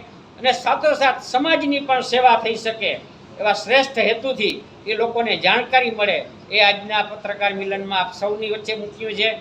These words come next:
અને આશા રાખું છું કે આપના માધ્યમથી તમામ લોકોને, જામનગર જિલ્લાના, શહેરના, એ બધાને આ જાણકારી મળે, એ હેતુથી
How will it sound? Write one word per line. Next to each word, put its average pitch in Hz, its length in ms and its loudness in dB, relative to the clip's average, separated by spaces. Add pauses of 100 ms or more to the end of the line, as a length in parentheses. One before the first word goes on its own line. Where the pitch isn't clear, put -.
(360)
અને 180 120 -4
આશા 196 260 4
રાખું 247 340 4
છું - 360 -10
કે 180 60 0
આપના 202 340 0
માધ્યમથી 226 680 -2 (440)
તમામ 277 340 2
લોકોને, 226 460 0
જામનગર 208 380 0
જિલ્લાના, 214 540 -2
શહેરના, 208 680 -4 (300)
એ 190 80 -2
બધાને 220 360 2
આ 214 60 4
જાણકારી 202 520 0
મળે, 202 220 -2
એ 208 280 0
હેતુથી 208 400 -6